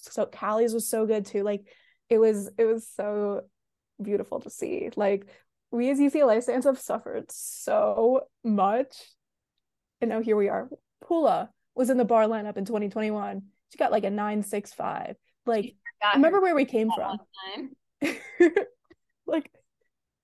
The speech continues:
Speaker 2: Kyla had to go
Speaker 1: wow.
Speaker 2: back to her apartment to get her grips.
Speaker 1: Yep. Yep. <laughs> Like, we've come so far. <laughs>
Speaker 2: All right. And then we had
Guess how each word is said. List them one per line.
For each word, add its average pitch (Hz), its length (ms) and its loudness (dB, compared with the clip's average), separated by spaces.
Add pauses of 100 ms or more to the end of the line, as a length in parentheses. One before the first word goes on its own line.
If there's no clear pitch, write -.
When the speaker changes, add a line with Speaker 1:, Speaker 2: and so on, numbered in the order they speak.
(220)
Speaker 2:
Kyla 226 240 2
had 269 180 2
to 392 60 -2
go 339 80 -6
Speaker 1:
wow. - 60 -14 (140)
Speaker 2:
back 220 140 -2
to 233 60 -4
her 208 120 -2
apartment 196 600 -4
to 285 100 -12
get 214 160 -4
her 202 220 -8
grips. - 600 -8
Speaker 1:
Yep. 262 320 2 (340)
Yep. - 380 -4 (180)
<laughs> 539 120 4 (1000)
Like, - 160 -4 (440)
we've 415 180 4
come 403 240 0
so 381 240 0
far. 370 220 4 (180)
<laughs> - 160 -8
Speaker 2:
All - 80 4 (3250)
right. 151 320 -6
And 190 180 -6
then 190 300 0 (400)
we 220 160 -6
had 196 440 0